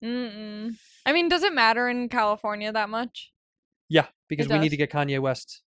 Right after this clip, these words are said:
Speaker 1: Yeah.
Speaker 2: in there.
Speaker 1: And Roque.
Speaker 2: In, in, in Roque,
Speaker 1: Roque.
Speaker 2: uh, de la Cruz.
Speaker 1: <laughs>
Speaker 2: Is
Speaker 1: Yeah,
Speaker 2: that what it is?
Speaker 1: yeah, yeah. Have you Googled him?
Speaker 2: Yeah,
Speaker 1: He
Speaker 2: of
Speaker 1: looks like
Speaker 2: course.
Speaker 1: Ric Flair or
Speaker 2: Yeah.
Speaker 1: something.
Speaker 2: Yeah, he's, he's from the W W F.
Speaker 1: <laughs> Uh,
Speaker 2: The,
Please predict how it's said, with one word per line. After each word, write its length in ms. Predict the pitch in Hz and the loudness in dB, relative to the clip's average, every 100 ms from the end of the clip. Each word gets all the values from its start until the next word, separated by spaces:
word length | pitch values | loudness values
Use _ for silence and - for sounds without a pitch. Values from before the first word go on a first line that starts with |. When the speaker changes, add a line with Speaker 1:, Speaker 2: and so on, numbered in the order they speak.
| _ - | _ -6
Speaker 1:
Yeah. 200 | 214 208 | -2 0
Speaker 2:
in 120 | 151 | 2
there. 160 | 147 131 | 2 0
Speaker 1:
And 120 | 240 247 | 0 2
Roque. 300 | 240 240 254 | 2 2 0
Speaker 2:
In, 360 | 226 226 226 - _ _ _ | 0 0 -4 -14 _ _ _
in, 560 | 160 156 156 147 165 160 | -2 0 0 2 0 0
in 140 | 180 160 | 2 4
Roque, 200 | 170 202 | 6 6
Speaker 1:
Roque. 340 | 165 160 160 | 6 6 4
Speaker 2:
uh, 680 | 247 147 147 147 143 143 143 139 | 2 4 6 6 4 4 2 0
de 120 | 156 | 2
la 100 | 151 | 2
Cruz. 300 | 151 190 226 | 4 4 4
Speaker 1:
<laughs> 60 | 247 | 4
Speaker 2:
Is 0 | |
Speaker 1:
Yeah, 60 | 254 | 4
Speaker 2:
that 120 | 175 | 6
what 80 | 185 | 6
it 40 | |
is? 160 | 214 240 | 6 6
Speaker 1:
yeah, 120 | 247 - | 2 -2
yeah. 80 | 254 - - 349 508 587 | -6 -6 -8 -6 -4 4
Have 180 | 311 - | 4 6
you 160 | 359 285 | 2 0
Googled 400 | 269 269 302 349 | -4 -2 -2 0
him? 140 | 403 415 | -2 -2
Speaker 2:
Yeah, 140 | 147 - | 0 0
Speaker 1:
He 220 | - - | 0 0
Speaker 2:
of 60 | 330 | 4
Speaker 1:
looks 60 | |
like 160 | 381 453 | 6 6
Speaker 2:
course. 100 | 370 | 6
Speaker 1:
Ric 160 | 359 - | 2 2
Flair 400 | 254 247 320 269 | 4 6 6 6
or 40 | |
Speaker 2:
Yeah. 40 | |
Speaker 1:
something. 600 | 277 240 247 240 226 294 285 | 4 4 4 2 -2 -2 2
Speaker 2:
Yeah, 160 | 202 | 4
he's, 240 | 160 175 339 | 4 4 2
he's 260 | - 185 | 2 0
from 240 | - 175 165 | 2 2 4
the 60 | |
W 240 | 147 147 143 | 4 2 2
W 320 | 139 135 139 | 2 2 2
F. 120 | 139 | 2
Speaker 1:
<laughs> 40 | 254 | 2
Uh, 180 | 262 233 | 0 0
Speaker 2:
The, 180 | 147 | -4